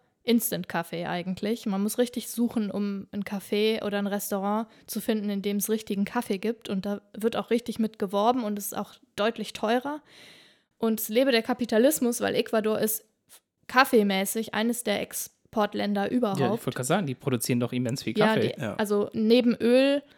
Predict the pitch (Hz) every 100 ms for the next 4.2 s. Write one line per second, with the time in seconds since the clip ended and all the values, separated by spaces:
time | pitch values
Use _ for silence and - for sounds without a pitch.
0 | _ _ _ _ _ - 240 233 190 202
1 | 226 254 262 262 226 208 202 196 208 226
2 | 220 - 208 202 - 196 - 233 226 -
3 | - 226 - 208 208 190 190 - 202 196
4 | 196